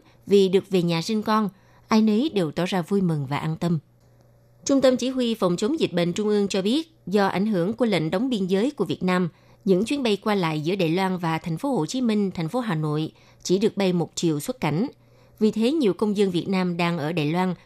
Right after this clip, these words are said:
không thể trở về nước. Nhất là các đối tượng lao động di trú hết hạn hợp đồng lao động, không có việc làm nhưng lại không thể về nước, gây ảnh hưởng lớn đến thu nhập cá nhân. Như vậy, kể từ khi dịch bệnh covid mười chín xuất hiện cho đến nay,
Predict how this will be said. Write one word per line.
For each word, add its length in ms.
không 180
thể 200
trở 200
về 140
nước. 280
Nhất 160
là 200
các 180
đối 100
tượng 280
lao 120
động 180
di 140
trú 240
hết 220
hạn 160
hợp 160
đồng 180
lao 160
động, 260
không 240
có 120
việc 180
làm 260
nhưng 260
lại 140
không 240
thể 180
về 180
nước, 300
gây 140
ảnh 140
hưởng 220
lớn 340
đến 200
thu 120
nhập 220
cá 80
nhân. 260
Như 100
vậy, 320
kể 120
từ 140
khi 160
dịch 160
bệnh 240
covid 360
mười 160
chín 360
xuất 180
hiện 280
cho 120
đến 180
nay, 240